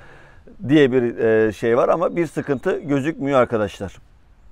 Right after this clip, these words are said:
Şimdi, e, bir tane haber okudum. Hidovre'de, Danimarka'da Trabzonspor takımımız bir tane sağ beki takip ediyor diye bir haber yapmışlar ama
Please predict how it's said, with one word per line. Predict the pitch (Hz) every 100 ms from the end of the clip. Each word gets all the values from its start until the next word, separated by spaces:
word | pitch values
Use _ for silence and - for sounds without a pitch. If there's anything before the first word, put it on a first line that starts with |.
| - - -
Şimdi, | - - 160 165 160 151
e, | - 113 113 113 113 110 - - - - - -
bir | 202
tane | 240 240
haber | 185 185 233
okudum. | 185 135 131 - - - - - - - - - 147
Hidovre'de, | 160 220 208 175 151 160 196 180
Danimarka'da | 143 156 190 202 160 143 156
Trabzonspor | 175 185 165 147 135 117
takımımız | 120 123 127 175 -
bir | 120 107 160 196
tane | - 139 180
sağ | - 175 170
beki | 165 156 151
takip | 135 120 120
ediyor | 117 101 113
diye | 180
bir | 180
haber | 139 131 151
yapmışlar | 139 117 98 98 - 165 190
ama | 220 131